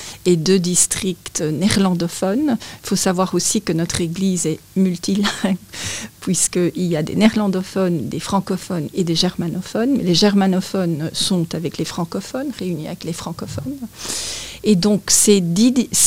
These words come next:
chaque district va envoyer des délégués. D'abord, chaque église va envoyer des délégués au district. Au district, on va choisir les délégués pour aller à l'assemblée synodale. Et c'est à l'assemblée synodale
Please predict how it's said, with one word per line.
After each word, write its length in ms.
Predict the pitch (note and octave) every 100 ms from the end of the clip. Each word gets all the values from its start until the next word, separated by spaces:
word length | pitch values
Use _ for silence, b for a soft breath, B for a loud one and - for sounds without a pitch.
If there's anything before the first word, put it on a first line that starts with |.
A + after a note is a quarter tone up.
| - -
chaque 380 | - - C4+ G#3+
district 760 | G#3 F#3+ - - C#4 - - F3+
va 440 | E3+ D#3+ F#3 G3 -
envoyer 680 | A#3 A#3+ A#3+ A#3 A3 A#3 B3+
des 160 | F#3 F3+
délégués. 600 | D#3 G#3 G#3 G3 F3 F4 - - - -
D'abord, 380 | F#3 E3+ G3
chaque 280 | - F#3+ -
église 500 | E3+ E3 G3+ D#4 -
va 80 | F3+
envoyer 360 | E3+ F3 F3 D#3
des 140 | D#3
délégués 440 | D#3+ E3 D#3+ E3 - -
au 80 | G3+
district. 760 | D#3+ E3+ - - E4+ - - B B B -
Au 80 | G3+
district, 680 | F3 F#3+ - A3 G#3+ - -
on 60 | E3
va 120 | F3
choisir 460 | - G3+ F3+ F3+ E3
les 100 | D#3
délégués 440 | D3 D3+ F3 B3
pour 260 | - G#3+ G#3+
aller 320 | F#3+ G#3+ B3+ -
à 80 | F3
l'assemblée 520 | E3+ G3+ G3+ F#3 G3
synodale. 720 | G3 - E3 C#3 - F3 F#3+ F#3+ B B B -
Et 60 | F#3+
c'est 260 | - F#3+
à 80 | E3+
l'assemblée 640 | D#3 G#3+ - C4 A#3 A#3+
synodale 640 | A#3 - G3 F#3 E3 G#3